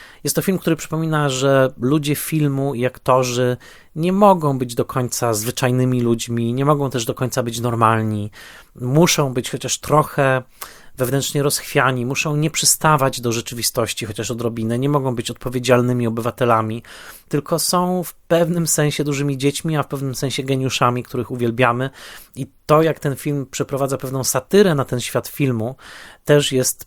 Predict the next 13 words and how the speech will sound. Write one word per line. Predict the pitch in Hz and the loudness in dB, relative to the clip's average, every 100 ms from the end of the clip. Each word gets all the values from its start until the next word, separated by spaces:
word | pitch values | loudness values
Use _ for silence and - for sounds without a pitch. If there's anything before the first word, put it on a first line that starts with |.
| - | 0
pyszne, | 156 - 107 90 - - | 2 2 -2 -8 -10 -10
<laughs> | - - - | -10 -14 -18
tak | - | -2
powiem, | - 120 139 143 - - - - | 0 2 2 0 -4 -12 -14 -6
włącznie | 127 160 170 165 160 | 2 4 4 0 0
z | 147 127 139 135 | 0 2 4 4
jednym | 135 131 | 4 0
z | 127 | -2
najlepszych | 131 135 120 - | -2 -2 -6 -6
ostatnich | - 131 131 - - | -2 -2 -4 -10 -2
ujęć | 156 147 135 131 - | 2 2 2 -2 -4
w, | |
e, | 123 | -2